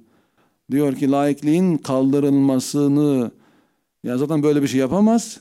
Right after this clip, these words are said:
"kaldırılmasını teklif bile edemez." E sen zaten gerçek seçim yapmıyorsun ki o zaman. Sen teklif bile edemezsin diyorsun bana.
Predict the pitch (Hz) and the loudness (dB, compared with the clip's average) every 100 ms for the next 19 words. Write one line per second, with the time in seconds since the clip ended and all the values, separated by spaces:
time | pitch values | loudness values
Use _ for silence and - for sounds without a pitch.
0 | - 127 131 139 156 151 143 185 196 151 | -10 -4 -2 0 0 0 0 0 0 0
1 | 135 175 190 156 147 139 135 135 120 98 | 0 0 2 2 4 2 2 2 0 -2
2 | - - - _ _ _ _ _ _ _ | -10 -18 -20 _ _ _ _ _ _ _
3 | _ _ _ _ _ _ _ _ _ _ | _ _ _ _ _ _ _ _ _ _
4 | _ _ _ _ _ 101 104 - 123 120 | _ _ _ _ _ -18 -14 -10 -8 -4
5 | 123 143 147 160 147 135 135 175 147 143 | -4 -4 -4 -4 -2 -2 -2 -4 -4 -6
6 | 131 147 151 156 208 214 175 143 117 104 | -4 -2 -2 -2 -2 -2 -2 -4 -2 -4
7 | 95 71 - - _ _ _ _ _ _ | -6 -14 -18 -20 _ _ _ _ _ _
8 | _ _ _ _ _ _ _ _ _ _ | _ _ _ _ _ _ _ _ _ _
9 | _ _ _ _ _ _ _ _ _ - | _ _ _ _ _ _ _ _ _ -10
10 | 117 113 123 113 202 175 190 170 165 208 | -8 -6 -8 -6 -6 -2 0 2 2 2
11 | 208 214 226 190 151 120 - 104 87 82 | 2 0 -2 -2 0 -2 -2 -4 -4 -8